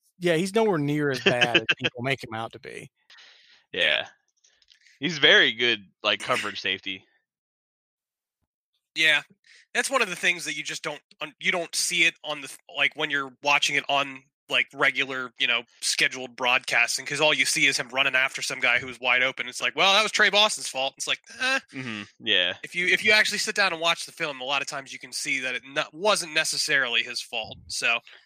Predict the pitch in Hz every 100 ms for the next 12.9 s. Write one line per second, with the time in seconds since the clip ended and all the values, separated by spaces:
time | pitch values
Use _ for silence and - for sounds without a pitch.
0 | _ - 92 62 175 233 214 - 254 330
1 | 294 220 208 208 208 185 165 170 135 139
2 | 143 160 175 190 - - - _ _ _
3 | - 165 160 151 - 180 170 190 214 254
4 | 247 202 190 160 - 185 185 170 156 -
5 | 180 160 - 175 170 160 139 135 135 151
6 | - 127 135 135 123 113 110 - 156 -
7 | - 180 165 170 143 _ 156 - 220 240
8 | 190 170 147 - - 147 170 170 147 -
9 | - _ _ _ _ - 196 190 - 160
10 | 170 165 131 127 - 143 147 151 139 135
11 | 127 135 117 - _ - 139 156 151 135
12 | 139 143 190 147 147 135 135 147 160